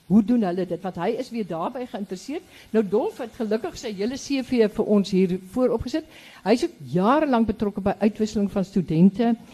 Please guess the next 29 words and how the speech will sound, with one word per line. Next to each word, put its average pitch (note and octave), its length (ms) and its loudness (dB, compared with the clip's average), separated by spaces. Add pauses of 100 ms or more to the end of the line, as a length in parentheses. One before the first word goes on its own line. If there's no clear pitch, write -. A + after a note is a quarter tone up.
(120)
Hy F3+ 60 0
is F#3 180 -2
jarenlang C#4 540 0
betrokke A3+ 460 -6
by, F#3 340 -4 (300)
ehm, F3+ 300 -2 (460)
die, F#3+ 340 2 (380)
eh, F#3 240 -2
kontakte, B3+ 680 0
die G3 140 -6
verbintenisse G3 760 -6
tussen F3+ 360 -10
Suid-Afrika F#3+ 840 -2
en F3 320 4 (280)
Vlaanderen. A3 600 2 (520)
Hy F3+ 120 0
is A3+ 240 0 (260)
baie C4+ 300 -2
sterk - 280 -6
betrokke G3+ 400 -8
by F#3 120 -6
die F#3 180 -6
Marnixring, G3 800 -8 (360)
eh, F3 240 -2 (240)
by F3+ 300 -2
die G3 260 0
instansies A#3 640 0
wat F#3+ 320 -2
ook A#3 240 -2